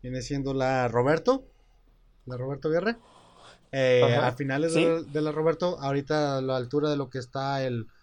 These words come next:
Speaker 1: Power Jump, es donde
Speaker 2: Ok.
Speaker 1: estaba en una esquina, por decirlo así,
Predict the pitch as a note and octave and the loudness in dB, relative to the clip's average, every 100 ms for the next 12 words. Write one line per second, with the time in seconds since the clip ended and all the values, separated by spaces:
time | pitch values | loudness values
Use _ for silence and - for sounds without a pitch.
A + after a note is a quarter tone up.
0 | _ _ - D3+ E3 D3 F#3+ C4 - _ | _ _ 0 4 4 2 0 0 -6 _
1 | _ _ _ _ _ _ _ _ _ _ | _ _ _ _ _ _ _ _ _ _
2 | _ _ _ _ C3+ D3+ D#3 D3+ C#3+ C3 | _ _ _ _ -2 2 2 2 2 4
3 | C3 C3 E3+ D#3+ E3 E3+ D#3+ D#3 C#3+ C#3 | 4 4 2 2 2 0 -2 -6 -6 -4
4 | D3+ D3+ - E3+ E3+ E3 D3 C3+ B2+ C#3+ | -2 -4 -6 -6 -4 -6 -6 -6 -6 -6
5 | C#3 D3+ D#3+ | -4 -6 -8